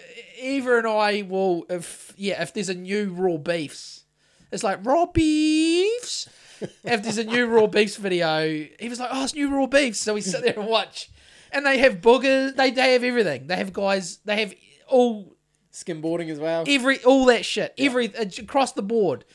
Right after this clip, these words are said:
Speaker 1: And then they have radio controlled, and then they just clown around on the beach.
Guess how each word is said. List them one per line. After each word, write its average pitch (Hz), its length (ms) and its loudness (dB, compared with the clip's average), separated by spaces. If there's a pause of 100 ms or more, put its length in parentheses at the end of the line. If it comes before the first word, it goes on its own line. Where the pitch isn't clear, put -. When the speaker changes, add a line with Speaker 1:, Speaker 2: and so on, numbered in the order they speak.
Speaker 1:
And 220 140 -6
then 226 60 -4
they 214 100 0
have 190 160 2
radio 190 280 0
controlled, 202 800 0 (360)
and 185 100 -8
then 190 80 -6
they 185 140 0
just 165 160 -8
clown 180 260 -2
around 170 220 -4
on 160 80 -8
the 151 60 -10
beach. 180 880 -4